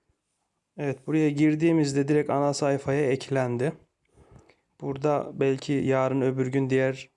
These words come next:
kısımlara da eklenebilir. Biz şu an yazıyor zaten. Sınavla öğrenci alacak. Ortaöğretim kurumlarına ilişkin, e, konu ve kazanımlar tıklıyoruz.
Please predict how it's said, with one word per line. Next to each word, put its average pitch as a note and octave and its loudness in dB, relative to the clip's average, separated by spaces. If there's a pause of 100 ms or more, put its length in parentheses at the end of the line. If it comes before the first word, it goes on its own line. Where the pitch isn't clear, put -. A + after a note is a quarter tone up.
kısımlara C3 -2
da B2+ 0
eklenebilir. B2 -4 (100)
Biz - -8 (480)
şu - -8
an D3 -4 (840)
yazıyor C3+ 0
zaten. A#2+ -2
Sınavla C3+ 0
öğrenci B2+ 0
alacak. B2 -2 (340)
Ortaöğretim C3 -2
kurumlarına C3 -2
ilişkin, D#3 -6 (880)
e, - -6 (180)
konu C3+ -2
ve D3 -2
kazanımlar B2+ -2
tıklıyoruz. - -12